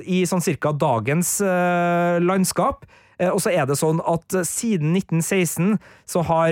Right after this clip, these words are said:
drømmekongen Morpheus vært, eh, bundet av trolldom, men han kommer seg da fri, eh, og han vil gjenopprette en ord-, gjenopprette orden i drømmeriket. Så skal jeg bare tilstå, jeg har ikke lest, eller, eh, altså,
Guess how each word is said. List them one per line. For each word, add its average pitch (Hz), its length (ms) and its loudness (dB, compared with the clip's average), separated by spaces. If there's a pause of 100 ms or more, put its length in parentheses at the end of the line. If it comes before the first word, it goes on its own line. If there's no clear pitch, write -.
(160)
drømmekongen 147 680 0
Morpheus 151 680 0
vært, 175 340 -2
eh, 165 160 2
bundet 165 340 2
av 147 180 0
trolldom, 196 520 2 (280)
men 160 100 2
han 170 100 0
kommer 160 240 -2
seg 151 100 0
da 156 140 2
fri, 214 400 0 (260)
eh, 170 220 0
og 170 200 0
han 160 140 2
vil 165 120 2
gjenopprette 127 500 0
en 147 80 -2
ord-, 123 320 0
gjenopprette 139 500 0
orden 139 380 0
i 151 160 0
drømmeriket. 170 600 0 (160)
Så 170 120 -4
skal 180 140 0
jeg 175 60 0
bare 175 180 0
tilstå, 170 240 0
jeg 165 160 0
har 156 160 0 (100)
ikke 156 420 -2 (180)
lest, 147 520 -2
eller, 156 300 2
eh, 156 640 2
altså, 156 320 2